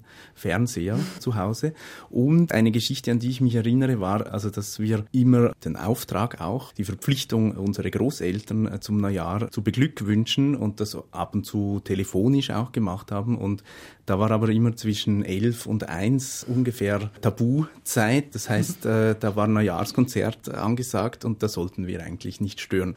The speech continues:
Und ich habe mir das damals natürlich nicht überlegt, also was für eine kommerzielle Produktion da dahinter steckt und auch,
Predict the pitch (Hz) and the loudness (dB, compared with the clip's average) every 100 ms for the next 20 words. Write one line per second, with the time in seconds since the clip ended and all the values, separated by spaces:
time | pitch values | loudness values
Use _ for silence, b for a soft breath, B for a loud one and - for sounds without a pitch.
0 | - 120 117 107 - 110 107 104 107 101 | -2 4 4 2 -2 0 2 2 2 0
1 | - 85 117 117 113 120 110 123 123 - | -4 0 2 2 0 0 2 4 4 0
2 | - B - 127 107 101 110 - 101 104 | -14 B -4 0 2 0 -2 -4 -4 -4
3 | 101 101 98 87 107 - 110 104 104 - | -6 -6 -6 -4 -6 -2 0 2 0 0
4 | 101 95 95 107 107 113 110 - 98 95 | -2 -2 -2 -2 0 -2 -4 -6 -2 2
5 | 147 135 107 113 123 127 131 - 123 - | 4 4 2 4 2 2 0 0 -2 -2
6 | 110 104 92 95 104 | -4 -4 -2 -4 -4